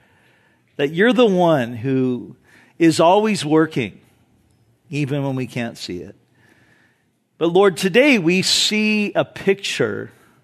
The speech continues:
a beautiful picture, of how you work and seek to work in the lives of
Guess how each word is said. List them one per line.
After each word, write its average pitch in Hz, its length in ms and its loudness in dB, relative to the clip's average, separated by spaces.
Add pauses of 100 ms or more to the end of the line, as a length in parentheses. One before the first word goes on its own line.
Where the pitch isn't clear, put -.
(320)
a 139 80 -4
beautiful 151 480 0
picture, - 580 -8 (960)
of 151 160 -2
how 190 300 2
you 202 320 0
work 165 580 2
and 143 160 -4
seek 196 320 -4
to 160 120 -2
work 131 300 -2
in 127 100 -6
the 127 80 -6
lives 135 580 0
of 113 300 -4